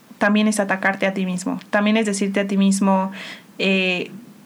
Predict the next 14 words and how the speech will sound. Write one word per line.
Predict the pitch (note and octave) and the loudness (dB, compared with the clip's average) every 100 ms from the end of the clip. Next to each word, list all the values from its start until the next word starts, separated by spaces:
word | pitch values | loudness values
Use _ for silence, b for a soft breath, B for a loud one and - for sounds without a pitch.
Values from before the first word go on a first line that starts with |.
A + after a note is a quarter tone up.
| - - | -12 -2
o | A3 | 0
sea, | A#3+ | 2
es | B3 | 2
como | C#4 A3+ | 2 2
si | A#3+ | 0
esas | A#3+ B3 A#3 | 2 2 2
mismas | A3+ A3+ A3 | 2 0 0
palabras | G3 F#3+ G3+ A#3 C#4 | 2 2 2 0 -2
se | - - A3 | -4 -2 0
te | G#3+ | 2
regresaran | G3+ G3+ G3+ G3 G3 | 0 0 0 0 -2
de | G#3 G#3 | 0 0
alguna | G3+ G3+ | 2 0
forma. | G#3 F#3+ F#3 | 0 -2 -2